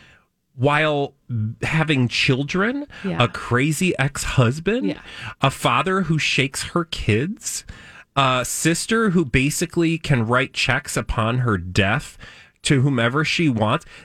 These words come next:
Speaker 1: There ain't nothing like Britney, the Britney Spears. There is, this is not.
Speaker 2: No.
Speaker 1: No.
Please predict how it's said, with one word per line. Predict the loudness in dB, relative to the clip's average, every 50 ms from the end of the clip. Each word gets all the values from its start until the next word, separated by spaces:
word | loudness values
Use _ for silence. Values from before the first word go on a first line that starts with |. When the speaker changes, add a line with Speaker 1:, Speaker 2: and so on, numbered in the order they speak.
| -20 _ 0
Speaker 1:
There | 2 4 4 4 4 4 2 2
ain't | 2 2 2
nothing | 2 2 2 0 -2 -2 0 2
like | 2 2 2 2 0 -4 -8 -16 -20 _ -6
Britney, | -4 -2 -2 -2 -4 -6 -8 -6 -4 -4 -4
the | -4
Britney | -2 -2 0 0 0 2 0 0
Spears. | 0 0 0 0 0 0 0 -2
There | 0 2 2 4 4 2
is, | 2 2 0 -2 -4 -6 -10 -20 -20 -20 -20 -20 -8 -2
this | 0 2 2 0 0
is | 0 0 2 2
not. | 4 4 4 4 4 4 4
Speaker 2:
No. | 4 4 4 4 2 2 2
Speaker 1:
No. | 2 2 2 2 2 2 2 2 2 0 0 -2 -4